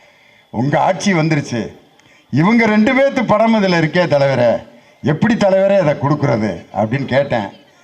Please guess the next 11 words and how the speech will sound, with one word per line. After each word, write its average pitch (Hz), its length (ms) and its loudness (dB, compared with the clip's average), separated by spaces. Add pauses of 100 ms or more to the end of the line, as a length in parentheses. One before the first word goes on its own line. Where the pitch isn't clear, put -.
(420)
அப்ப 95 220 -4
தலைவர் 127 340 0
சொன்னாரு, 110 520 -2 (1120)
"ஆ, - 20 -10 (1300)
இதை 110 260 2
மாத்தி 180 640 0
வ-, 123 240 -2
பெயிண்ட் 175 340 0
அடிச்சு 147 540 -2
உங்க 117 420 -4
படத்தையும் 160 600 -2